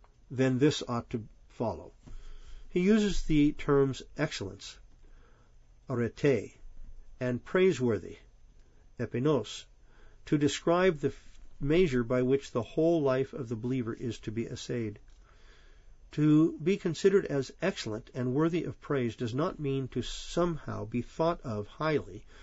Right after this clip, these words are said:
by those who have no moral standards. Surely Paul is talking about being held as excellent and praiseworthy among those who know the Lord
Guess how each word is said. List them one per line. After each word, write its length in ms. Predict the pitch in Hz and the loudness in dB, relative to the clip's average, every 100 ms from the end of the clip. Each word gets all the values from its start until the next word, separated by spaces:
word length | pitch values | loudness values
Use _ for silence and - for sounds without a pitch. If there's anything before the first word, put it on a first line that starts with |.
| - - | -20 -2
by 160 | 143 139 | 2 6
those 240 | 160 156 | 6 4
who 120 | 147 | 0
have 220 | 135 135 | 0 0
no 160 | 127 143 | 2 2
moral 300 | 131 113 107 | 2 -2 -4
standards. 640 | - 156 156 104 - - - - - - - - - | -6 -6 -6 -6 -12 -20 -20 -20 -20 -20 -20 -20 -18
Surely 320 | - 190 196 | 4 6 6
Paul 280 | - 143 139 | 2 2 2
is 80 | 143 | 0
talking 280 | - 123 | -4 -2
about 300 | 131 120 123 | -2 -2 -2
being 180 | 131 120 | -4 -4
held 340 | 104 131 139 - - - - | -2 0 0 0 -10 -14 -6
as 240 | 127 123 - 143 | -2 -2 -4 -4
excellent 500 | 147 - 165 170 - | -4 -2 0 -2 -4
and 200 | 131 127 | -4 -4
praiseworthy 720 | - 170 185 160 107 98 104 - | -2 0 0 0 -4 -4 -6 -6
among 340 | 135 139 147 | -4 0 0
those 280 | 123 113 117 | -2 -4 -4
who 100 | 139 | -4
know 240 | 131 117 135 | -2 0 4
the 120 | 208 | 4
Lord 400 | 170 98 95 | 4 -2 -6